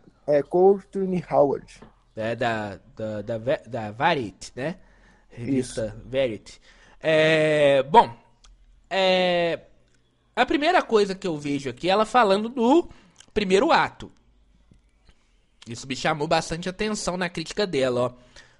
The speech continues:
Speaker 2: "Depois de um primeiro ato frustrantemente difícil."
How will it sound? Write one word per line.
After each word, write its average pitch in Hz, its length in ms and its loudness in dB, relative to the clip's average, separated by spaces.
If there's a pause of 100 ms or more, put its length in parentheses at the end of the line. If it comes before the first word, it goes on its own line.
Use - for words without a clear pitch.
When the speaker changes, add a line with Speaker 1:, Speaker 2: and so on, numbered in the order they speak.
(120)
Speaker 2:
"Depois 180 440 6
de 233 80 -4
um 269 100 -6
primeiro 226 560 4
ato 170 320 4
frustrantemente 254 1800 -2
difícil." 180 1000 -4